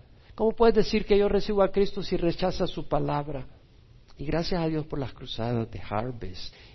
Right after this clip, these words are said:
y esta y la otra. Gloria al Señor. Pero no te engañes, no solo basta decir con los labios,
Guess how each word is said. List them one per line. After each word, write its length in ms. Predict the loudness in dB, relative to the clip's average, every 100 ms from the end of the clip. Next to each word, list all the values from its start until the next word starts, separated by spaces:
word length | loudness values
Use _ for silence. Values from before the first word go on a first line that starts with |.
| -12
y 240 | -8 -4
esta 320 | -4 -4 -6
y 80 | -6
la 140 | -6 -6
otra. 260 | -8 -8
Gloria 380 | -10 -10 -8 -8
al 80 | -6
Señor. 500 | -8 -8 -10 -12 -14 -18 -20 -20 -20 -20
Pero 220 | -14 -10 -8
no 120 | -10
te 160 | -8
engañes, 640 | -10 -6 -6 -6 -10 -12 -14
no 220 | -14 -12 -12
solo 420 | -12 -10 -8 -8
basta 360 | -10 -10 -10
decir 440 | -10 -10 -8 -8 -8
con 180 | -10 -10
los 200 | -10 -10
labios, 580 | -10 -10 -12 -14 -16